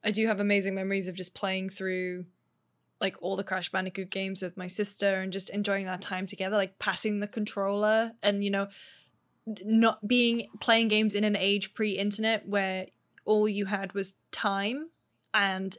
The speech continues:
effort and you'd keep throwing yourself at the same problem and, like, doing that over and over again. The one, the summer that I'm chasing is the summer of twenty ten, when, so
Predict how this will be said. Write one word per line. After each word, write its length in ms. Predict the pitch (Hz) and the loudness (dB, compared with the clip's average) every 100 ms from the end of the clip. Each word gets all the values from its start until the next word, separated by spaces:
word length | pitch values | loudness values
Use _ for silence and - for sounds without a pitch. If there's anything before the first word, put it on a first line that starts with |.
| - | -2
effort 360 | 196 - 247 | -2 0 0
and 100 | 220 | 0
you'd 120 | 214 - | -2 -4
keep 180 | 202 | -10
throwing 380 | - 196 202 202 | -6 0 2 2
yourself 320 | 208 208 202 | 0 0 0
at 80 | 214 | -2
the 60 | 214 | -4
same 260 | 214 202 202 | -2 -2 -2
problem 400 | 196 190 214 220 | -2 0 0 0
and, 140 | 202 | -4
like, 200 | 190 190 | -6 -4
doing 200 | - 196 | -2 -2
that 140 | 190 190 | 0 -2
over 140 | 196 | 0
and 80 | 202 | -2
over 180 | 202 208 | -2 -2
again. 420 | 202 185 202 233 - - - _ - | -4 -2 -2 -4 -10 -20 -20 _ -2
The 120 | 214 | 0
one, 440 | 214 247 254 254 - | 4 4 4 2 0
the 120 | 208 | 0
summer 540 | 233 - 247 254 262 262 | 4 8 8 8 6 4
that 180 | 214 - | 0 2
I'm 220 | 208 214 | 2 2
chasing 600 | 220 233 233 - 262 269 | 2 2 2 2 0 -2
is 340 | - 208 196 190 | -2 -2 -2 -2
the 100 | 202 | 0
summer 280 | 220 208 208 | 2 2 0
of 100 | - | 0
twenty 320 | 214 202 202 | -2 -2 -6
ten, 480 | - 208 202 240 320 _ _ _ _ _ _ _ _ | -4 0 0 0 -4 _ _ _ _ _ _ _ _
when, 560 | 214 214 214 196 196 196 - - - | 0 4 4 4 0 -6 -10 -10 -4
so 380 | - 214 196 | 4 4 4